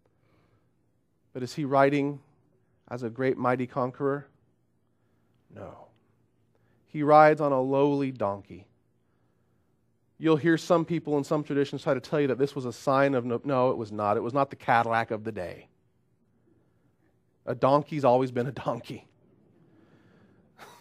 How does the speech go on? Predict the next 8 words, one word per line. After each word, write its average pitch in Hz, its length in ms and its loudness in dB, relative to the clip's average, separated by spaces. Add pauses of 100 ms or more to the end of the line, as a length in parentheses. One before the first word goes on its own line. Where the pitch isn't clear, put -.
(420)
Right? 143 380 0 (800)
Alexander 180 560 10
the 190 100 6
Great 220 380 10 (320)
did 151 120 -2
not 160 200 8
ride 170 260 8
donkeys. 170 600 6